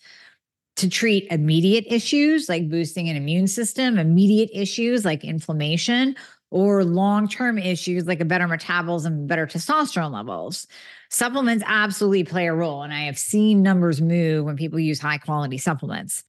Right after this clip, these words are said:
But you gotta be cognizant out there. You have to use common sense. You have to know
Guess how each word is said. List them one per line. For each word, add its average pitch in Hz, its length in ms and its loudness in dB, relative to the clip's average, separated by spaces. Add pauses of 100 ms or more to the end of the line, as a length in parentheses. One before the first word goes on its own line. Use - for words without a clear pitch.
(340)
But - 160 -4
you 147 120 -4
gotta 175 720 0
be 170 640 0
cognizant 170 680 -2
out 143 240 -6
there. 135 240 -4
You 156 220 -2
have 170 360 -2
to 185 100 0
use 175 280 4
common 165 440 -4
sense. 151 440 -4
You 151 80 -6
have 175 260 -2
to 180 80 -2
know 175 580 4